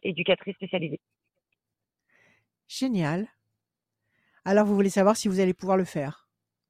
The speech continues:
Speaker 1: C'est ça. Je, je voudrais savoir si je vais pouvoir le faire et selon mes
Speaker 2: Éducatrice
Speaker 1: conditions à moi.
Speaker 2: Bien sûr. Éducatrice spécialisée, ça veut dire que vous avez, vous allez avoir affaire avec des enfants,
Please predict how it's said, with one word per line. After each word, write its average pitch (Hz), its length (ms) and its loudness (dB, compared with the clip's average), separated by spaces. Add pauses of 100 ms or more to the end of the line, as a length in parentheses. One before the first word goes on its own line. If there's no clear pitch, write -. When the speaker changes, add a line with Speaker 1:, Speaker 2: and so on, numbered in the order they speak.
(160)
Speaker 1:
C'est 220 140 4
ça. 170 260 4
Je, - 160 -6 (340)
je 160 200 0
voudrais 147 260 -2
savoir 170 360 4
si 175 120 -4
je 147 60 -8
vais 185 80 2
pouvoir 175 300 2
le 180 120 4
faire 220 240 2
et 214 140 2
selon 247 140 8
mes 190 80 6
Speaker 2:
Éducatrice 233 360 6
Speaker 1:
conditions 311 240 8
à 180 100 6
moi. 175 260 6 (1120)
Speaker 2:
Bien 196 280 -2
sûr. 180 320 0 (120)
Éducatrice 240 760 2
spécialisée, 208 680 0
ça 214 160 0
veut 208 100 0
dire 185 160 0
que - 100 -6
vous 185 140 -2
avez, 196 380 2
vous 190 160 -2
allez 202 120 4
avoir 196 240 4
affaire 214 300 2
avec 208 340 2 (320)
des 185 220 6
enfants, 254 400 4